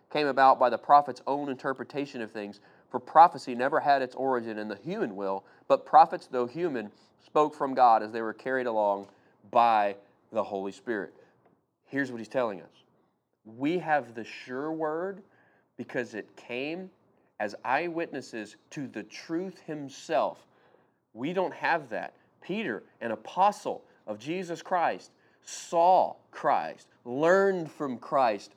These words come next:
directly, and then the apostles, as they were carried along by the Holy Spirit, wrote down all that God intended for them to write in the Scripture so that we can read the eyewitness account of Jesus Christ in the Scriptures.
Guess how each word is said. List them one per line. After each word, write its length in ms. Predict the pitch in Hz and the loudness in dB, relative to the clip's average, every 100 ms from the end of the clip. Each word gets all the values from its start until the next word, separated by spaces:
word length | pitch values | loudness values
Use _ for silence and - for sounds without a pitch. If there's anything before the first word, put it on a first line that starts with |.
| - | 0
directly, 840 | 127 151 139 143 190 190 131 110 - _ _ | 4 6 4 2 2 0 -8 -8 -8 _ _
and 160 | 135 151 | -8 -2
then 200 | 160 143 - _ | -2 -2 -12 _
the 200 | 131 165 | -8 -2
apostles, 640 | 165 170 - 180 196 156 135 | -2 -2 4 4 4 -6 -8
as 100 | 135 | -6
they 100 | 143 | -4
were 100 | 143 | -4
carried 400 | 143 180 185 185 | -6 -2 -2 0
along 300 | 165 175 170 | 2 2 2
by 140 | 165 | 0
the 80 | 160 | 0
Holy 240 | 160 165 160 | -2 -4 -6
Spirit, 360 | 165 160 - - _ | -4 -2 -2 -8 _
wrote 500 | 113 135 190 202 139 | -12 2 2 2 0
down 380 | 160 180 170 151 - | 2 4 4 0 2
all 360 | 151 190 190 165 | 4 6 4 0
that 200 | 165 160 | -6 -4
God 340 | 175 175 170 | 2 4 4
intended 500 | 151 147 175 170 160 | 0 -6 -8 -6 -10
for 140 | - 156 | -8 -4
them 240 | 160 160 | -4 -6
to 160 | 156 143 | -10 0
write 360 | 160 160 160 | 2 2 0
in 200 | 165 160 | -6 -6
the 80 | 151 | -8
Scripture 400 | - 170 156 156 | -10 -10 -8 -12
so 180 | - 156 | -6 -6
that 160 | 156 | -4
we 140 | 165 175 | -6 -8
can 260 | 175 147 | -8 -10
read 380 | 156 196 202 185 - _ - | -6 -6 -6 -8 -12 _ -2
the 200 | 160 120 | -2 2
eyewitness 600 | 156 247 226 220 208 190 | 2 2 0 -4 -6 -10
account 440 | - 202 196 - - _ - | -8 -2 -2 -2 -8 _ 0
of 140 | 175 | 0
Jesus 380 | 151 190 180 170 | 0 -6 -6 -8
Christ 400 | - 185 139 131 | 0 2 2 -2
in 240 | 180 202 185 | -4 -4 -4
the 80 | 160 | -8
Scriptures. 560 | - 202 190 120 87 | -2 -4 -2 -10 -12